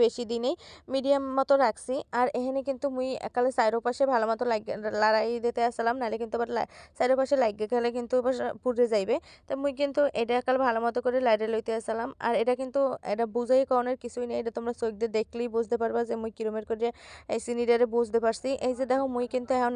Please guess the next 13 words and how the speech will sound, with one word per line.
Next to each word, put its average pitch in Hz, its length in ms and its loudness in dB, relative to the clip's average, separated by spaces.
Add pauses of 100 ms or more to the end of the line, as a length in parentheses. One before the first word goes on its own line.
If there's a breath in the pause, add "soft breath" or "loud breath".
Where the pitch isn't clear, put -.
এই 220 100 -2
যে 233 120 0
দেখো 233 220 6
চিনির 226 240 -4 (120)
ইটা 220 220 0
দেখতে 214 280 2
আছি 233 160 -2 (120)
যে, 214 100 2
আহ, 208 640 -4
মানে 202 180 -2 (220)
এটা 226 140 4 (120)
হইছে 220 340 0
কিনা, 220 220 -4